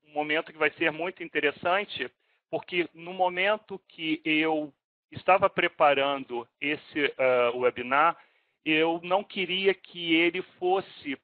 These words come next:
uma apresentação que caracterizasse um treinamento de base de dados, que não é esse o nosso objetivo. Mas, ao mesmo tempo que nós estamos falando de fontes,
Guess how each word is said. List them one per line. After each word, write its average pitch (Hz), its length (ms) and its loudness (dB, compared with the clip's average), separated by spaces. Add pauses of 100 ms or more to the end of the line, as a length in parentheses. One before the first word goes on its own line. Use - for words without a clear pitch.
(380)
uma 165 600 4
apresentação 165 1200 -2 (300)
que - 160 -20
caracterizasse 180 960 2
um 185 60 -14
treinamento 175 600 0
de 160 120 -14
base 147 300 2
de 139 100 -14
dados, 123 380 2
que 151 100 -14
não 156 200 -2
é 156 80 4
esse 151 360 -2
o - 20 -12
nosso 131 420 -4
objetivo. 123 640 -8 (600)
Mas, 170 200 4
ao 185 100 2
mesmo 220 340 -2
tempo 170 320 -2
que 160 120 -8
nós 151 160 -4
estamos 190 320 -4
falando 156 420 -2
de 143 140 -20 (160)
fontes, 127 680 -4